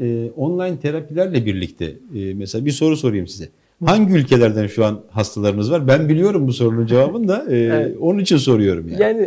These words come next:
Speaker 2: e, e, sanırım birçok yerden farklı insanlarla karşılaşabiliyoruz. Ülkeleri saymaktan ziyade ben size şöyle bir örnek vereyim. E,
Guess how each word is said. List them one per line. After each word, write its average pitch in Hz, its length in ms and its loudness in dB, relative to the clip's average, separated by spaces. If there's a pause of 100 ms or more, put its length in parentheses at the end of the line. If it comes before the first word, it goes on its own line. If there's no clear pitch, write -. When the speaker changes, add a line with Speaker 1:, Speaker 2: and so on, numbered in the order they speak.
(140)
Speaker 2:
e, - 760 -6
e, 151 140 0 (420)
sanırım 202 580 0
birçok 254 320 0
yerden 190 360 4
farklı 185 320 0
insanlarla 180 760 0
karşılaşabiliyoruz. 156 1000 -4
Ülkeleri 185 500 -2
saymaktan 190 640 0
ziyade 175 380 2
ben 165 140 0
size 170 260 -6
şöyle 170 400 -2
bir 147 40 0
örnek 135 380 -6
vereyim. - 260 -10 (760)
E, 165 380 4